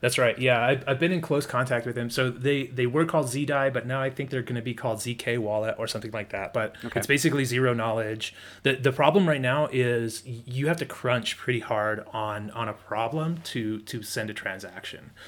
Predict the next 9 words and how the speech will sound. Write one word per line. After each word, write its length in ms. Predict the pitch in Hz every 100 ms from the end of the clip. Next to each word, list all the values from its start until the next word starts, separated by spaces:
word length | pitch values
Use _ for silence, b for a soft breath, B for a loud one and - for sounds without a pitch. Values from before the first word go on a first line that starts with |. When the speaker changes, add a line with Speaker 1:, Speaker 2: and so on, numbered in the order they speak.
| B -
Speaker 1:
So 120 | 127
right 260 | 120 143
now 220 | 160 123 131
it, 180 | 131
it 140 | - 131
takes 240 | - 131
a 60 | 143
couple 260 | - -
minutes 680 | 123 107 110 113 110 - -